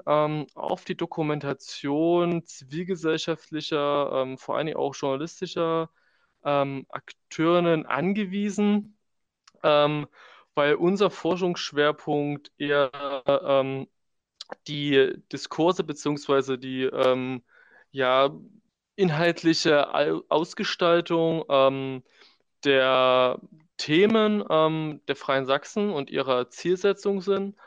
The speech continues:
Also wir analysieren das Protestgeschehen, ähm, welche Themen werden gesetzt, ähm, wo wird das gesetzt, wie, wie finden, ähm,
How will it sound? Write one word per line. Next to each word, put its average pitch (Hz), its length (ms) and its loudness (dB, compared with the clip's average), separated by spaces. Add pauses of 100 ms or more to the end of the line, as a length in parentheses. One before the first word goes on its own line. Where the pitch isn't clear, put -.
(380)
Also 131 440 -2
wir 131 160 0
analysieren 135 880 0 (260)
das - 200 -6
Protestgeschehen, 180 1300 0
ähm, 139 640 0 (200)
welche 135 260 -4
Themen 151 320 -4
werden 135 220 2
gesetzt, 131 720 -4
ähm, 120 420 2
wo 135 380 -4
wird 151 120 2
das 139 180 -2
gesetzt, 131 540 -4
wie, 135 240 -16
wie 139 160 -10
finden, 135 720 -4
ähm, 123 360 -2